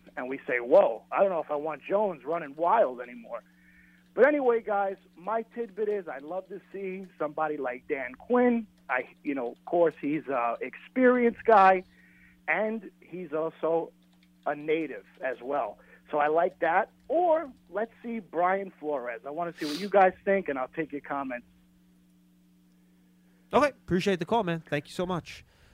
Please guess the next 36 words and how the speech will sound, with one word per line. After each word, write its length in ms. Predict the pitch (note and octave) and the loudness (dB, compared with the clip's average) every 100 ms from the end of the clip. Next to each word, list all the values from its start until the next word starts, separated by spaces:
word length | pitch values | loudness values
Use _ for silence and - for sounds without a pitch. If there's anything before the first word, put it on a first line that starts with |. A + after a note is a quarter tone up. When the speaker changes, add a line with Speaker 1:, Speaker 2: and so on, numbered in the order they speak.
| - - _ | -20 -20 _
Speaker 2:
Um, 520 | D#3+ E3+ F3+ F3 F3+ E3+ - - - - - - | 0 4 4 2 -4 -14 -16 -16 -18 -20 -20 -2
I'll 160 | F3+ G#3 | 2 4
just 180 | G#3+ - | 2 2
say 140 | G3 | 2
very 200 | E3+ F#3 | 2 0
quickly 320 | - F#3+ F#3+ | -4 -6 -2
on 100 | E3+ | -2
Flores, 440 | C#3 E3+ E3 E3 D3 | -2 0 2 2 2
obviously 320 | C#3+ C#3+ D3 | 0 -2 -6
the 60 | B2+ | -2
Giants 380 | C#3 C#3 C#3+ | 0 0 -2
have 120 | C#3+ B2 | -4 -4
not, 380 | C3 C3+ C#3 - _ _ _ _ - | 0 0 0 -4 _ _ _ _ -6
um, 560 | C3 C3+ B2 A2+ G#2+ G#2 _ - _ _ _ _ _ _ - | 0 2 0 -4 -8 -14 _ -20 _ _ _ _ _ _ -10
announced 360 | C3+ D3+ D#3 E3+ | 0 0 2 0
any 180 | D3 | 0
interview 300 | D3 D#3+ D3 | 0 -2 0
with 140 | D#3+ D#3 | 0 0
him 140 | D#3+ | -2
yet. 220 | E3 E3+ B2 | 0 -2 -4
I 60 | |
know 100 | A#2+ | -6
a 40 | B2 | -4
lot 140 | A2 | -6
of 60 | A2 | -6
fans 260 | C3 C3+ | -6 -4
are 40 | C#3+ | -4
talking 380 | D3+ C#3+ D3+ | -2 -2 -2
about 280 | C#3+ D3 C#3+ | -2 0 2
him. 260 | D3 D3 D3 _ _ _ _ _ _ _ - | 0 -2 -4 _ _ _ _ _ _ _ -20
I, 180 | - - - - | -14 -14 -10 2
I 140 | F#3 | 4
would 120 | G3+ | 4
just 240 | D#3 F3 C3+ | 2 0 4
very, 220 | F#3 F3+ | 6 6
be, 200 | C3+ | 0